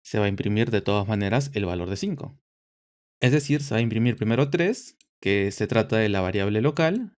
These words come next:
y luego se imprime el cinco, que se trata de la variable global. Vamos a comprobar, actualizamos, y efectivamente acá tenemos el valor de tres y acá tenemos el valor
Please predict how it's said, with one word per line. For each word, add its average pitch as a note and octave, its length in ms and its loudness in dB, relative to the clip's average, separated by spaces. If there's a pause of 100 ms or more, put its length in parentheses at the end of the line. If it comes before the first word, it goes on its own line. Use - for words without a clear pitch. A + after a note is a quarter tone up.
(140)
y A#2+ 120 0
luego A2+ 300 2
se G#2 120 -6
imprime A2 540 -2
el G2 180 -6
cinco, A2+ 440 -4
que A2+ 80 -4
se F#2+ 140 -4
trata C3 460 -2
de G#2 140 -2
la G2 120 -2
variable G2 560 -4
global. E2+ 480 -6 (540)
Vamos A2 260 0
a A2+ 60 -4
comprobar, F3 580 0 (200)
actualizamos, D3+ 920 -4
y G2+ 100 -6
efectivamente C#3 920 -2
acá G#2 240 -6
tenemos A2 500 0
el G#2+ 120 -4
valor G#2 260 -4
de C#3+ 80 2
tres E3 400 -4 (120)
y G3+ 260 -4
acá A2+ 200 -4
tenemos A#2 520 -2
el A2+ 160 0
valor G#2 460 -4